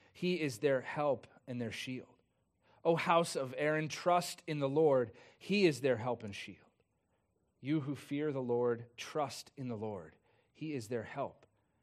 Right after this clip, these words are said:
and their shield. The Lord has remembered us. He will bless us. He will bless the house of Israel. He will bless the house of Aaron. He will bless those who fear the Lord, both the small and the great.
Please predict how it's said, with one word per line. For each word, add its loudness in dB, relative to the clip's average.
and -6
their -8
shield. -8
The -4
Lord 2
has -2
remembered -4
us. -20
He -2
will 2
bless 2
us. -16
He -2
will 4
bless 6
the 0
house 0
of -4
Israel. -4
He -2
will 2
bless 2
the -4
house 0
of -8
Aaron. -4
He 0
will 6
bless 4
those 4
who -6
fear -2
the -2
Lord, 0
both 0
the -4
small 2
and -2
the -2
great. -2